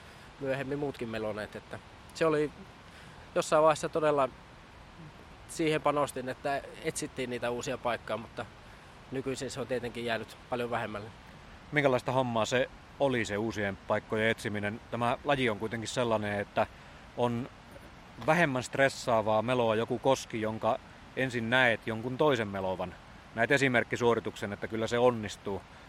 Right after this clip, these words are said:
Speaker 2: Mut sitten kun mennään ihan uusiin paikkoihin, jossa ehkä kukaan ei ole ainakaan tiedon mukaan ikinä aikaisemmin melonnut, niin eikö se ole sitten stressaavaa?
Speaker 1: Onhan se ihan toisenlaista, mutta toisaalta se oli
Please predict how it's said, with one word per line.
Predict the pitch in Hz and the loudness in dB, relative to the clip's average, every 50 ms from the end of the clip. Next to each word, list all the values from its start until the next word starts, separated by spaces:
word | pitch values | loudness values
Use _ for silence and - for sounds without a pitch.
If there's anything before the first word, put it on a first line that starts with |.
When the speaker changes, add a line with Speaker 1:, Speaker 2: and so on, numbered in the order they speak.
| - - - | -20 -20 -18
Speaker 2:
Mut | - - | -12 -12
sitten | 123 - 139 | -4 0 0
kun | 139 135 | 2 2
mennään | 135 135 139 143 | 4 4 4 4
ihan | 147 156 151 156 | 6 6 6 6
uusiin | 156 131 120 113 104 | 6 4 0 -2 0
paikkoihin, | - 117 110 - - - 113 113 113 | 2 2 2 2 0 -4 -4 -2 -2
jossa | 113 107 - - 127 113 | -2 -4 -2 0 0 0
ehkä | 113 - 123 | 0 0 -4
kukaan | - 151 135 - 151 131 131 | -4 -6 -2 2 2 2 2
ei | 135 131 | 2 0
ole | 131 135 135 - - - - - - - - - - - - | -2 -2 -4 -8 -18 -20 -20 -20 -20 -20 -20 -20 -20 -8 -6
ainakaan | 143 143 139 - 143 139 135 120 - - - - - - - | -4 -4 0 2 2 2 2 2 -4 -10 -18 -20 -20 -8 0
tiedon | - 151 143 127 120 110 | 4 4 6 6 6 4
mukaan | 110 110 - - 117 117 | 2 -2 2 4 4 4
ikinä | 117 120 123 120 117 | 4 2 0 0 2
aikaisemmin | 120 120 120 104 117 117 117 117 | 0 0 0 -2 -4 -4 -4 -2
melonnut, | 120 127 123 120 113 107 107 101 | 0 0 2 2 0 -2 -4 -6
niin | 104 | -6
eikö | 110 104 113 | -4 -4 -4
se | 104 117 | -2 0
ole | 117 120 110 | 0 0 -2
sitten | - - - - - 117 107 - - - - - - - - - - | -4 -6 -6 -4 -2 -4 -4 -4 -14 -20 -20 -20 -20 -20 -20 -18 -18
stressaavaa? | - - 190 170 - - - - 92 87 85 85 - - - - - - - - - - - - - - - - - - - - - - - - - - - - - - - - - - - - - - - | -4 2 2 2 2 2 -4 -4 -4 -4 -4 -6 -8 -10 -14 -20 -20 -20 -20 -20 -20 -20 -20 -20 -20 -20 -20 -20 -20 -20 -20 -20 -20 -20 -20 -20 -20 -20 -20 -20 -20 -20 -20 -20 -20 -20 -20 -20 -10 2 6
Speaker 1:
Onhan | 202 190 151 160 160 | 6 6 6 4 0
se | - 185 170 | 2 2 4
ihan | 165 175 165 151 | 6 6 4 6
toisenlaista, | 165 160 156 143 156 135 131 127 127 127 - - 131 | 6 4 4 4 2 0 2 2 2 2 0 -4 -8
mutta | 127 117 - - | -8 -8 -6 -2
toisaalta | - 160 156 175 165 165 175 | 0 0 0 0 0 -2 0
se | - 190 | 0 2
oli | 185 180 180 175 | 2 2 2 0